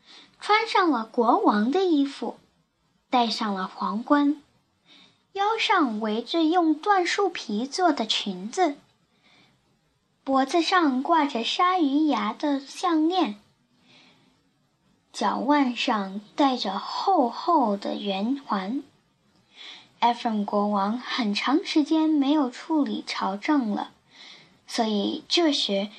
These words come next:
他要全力以赴地处理政务。“我觉得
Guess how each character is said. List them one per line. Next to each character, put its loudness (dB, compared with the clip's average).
他 2
要 4
全 2
力 4
以 -2
赴 0
地 -2
处 -8
理 -4
政 2
务。 -6
“我 4
觉 2
得 2